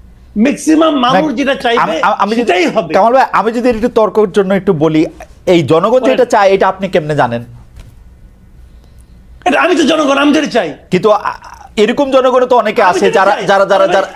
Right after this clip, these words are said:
Speaker 2: না,
Speaker 1: ভোট
Speaker 2: এরকম
Speaker 1: চাই না।
Speaker 2: জনগণ তো নিশ্চয়ই আপনি দেখছেন যারা চায় যে ডক্টর ইউনূস
Speaker 1: না,
Speaker 2: থাকুক, থাকুক,
Speaker 1: আমি বলি
Speaker 2: থাকুক।
Speaker 1: আপনাকে,
Speaker 2: এরকম জনগণ তো
Speaker 1: ভোট
Speaker 2: আপনি
Speaker 1: চায়
Speaker 2: দেখছেন
Speaker 1: না।
Speaker 2: খালি ডক্টর তারেক, আহ, মানে জনab তারেক রহমান আইসা পয়সা পড়ুক এটা চায়,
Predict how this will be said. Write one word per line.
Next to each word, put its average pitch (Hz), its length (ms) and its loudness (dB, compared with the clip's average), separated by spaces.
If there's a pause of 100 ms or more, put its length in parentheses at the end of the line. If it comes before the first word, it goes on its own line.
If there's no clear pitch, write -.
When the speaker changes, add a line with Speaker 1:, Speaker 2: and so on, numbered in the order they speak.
(300)
Speaker 2:
না, 202 160 2
Speaker 1:
ভোট 349 120 0
Speaker 2:
এরকম 233 220 2
Speaker 1:
চাই 294 120 0
না। 294 100 6
Speaker 2:
জনগণ 277 260 2
তো 285 100 0
নিশ্চয়ই 269 240 2
আপনি 247 160 -2
দেখছেন 208 400 0
যারা 196 220 2
চায় 180 260 2
যে 180 120 0
ডক্টর 180 200 0
ইউনূস 190 200 0
Speaker 1:
না, 214 60 -6
Speaker 2:
থাকুক, 175 220 -2
থাকুক, 180 180 -4
Speaker 1:
আমি 311 100 0
বলি 302 100 0
Speaker 2:
থাকুক। 226 160 -2
Speaker 1:
আপনাকে, 190 440 -6
Speaker 2:
এরকম 226 280 0
জনগণ 247 240 2
তো 240 40 4
Speaker 1:
ভোট 247 80 2
Speaker 2:
আপনি 233 180 0
Speaker 1:
চায় 302 140 0
Speaker 2:
দেখছেন 269 180 0
Speaker 1:
না। 220 60 -2
Speaker 2:
খালি 208 280 0
ডক্টর 202 240 2
তারেক, 202 400 0
আহ, 170 140 2
মানে 165 240 0
জনab 185 160 2
তারেক 202 300 0
রহমান 214 220 0
আইসা 202 180 0
পয়সা 208 260 0
পড়ুক 202 240 -2
এটা 175 140 2
চায়, 147 260 -2